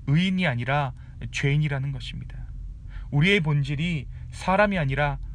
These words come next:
흙이라는 것이죠. 생기를 잃어버린 사람은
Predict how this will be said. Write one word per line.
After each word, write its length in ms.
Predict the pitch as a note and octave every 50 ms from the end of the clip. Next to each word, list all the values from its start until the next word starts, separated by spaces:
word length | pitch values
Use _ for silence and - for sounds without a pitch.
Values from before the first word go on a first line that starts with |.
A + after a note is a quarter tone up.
| - -
흙이라는 560 | - - - A3+ A3 G3+ A3 G#3 F3 D3+ D3 C#3+
것이죠. 460 | C3+ B2+ - - - - - - - - - - - - - - - - - - - - - - - - - -
생기를 440 | - - G#3+ G3+ G3 G3 G3+ G3+
잃어버린 420 | F3+ D#3+ F3 E3 E3 E3 D#3+ D#3+ D3+
사람은 520 | C#3 D#3 C3+ C3 C3 D#3 F3+ E3+ D3 B2+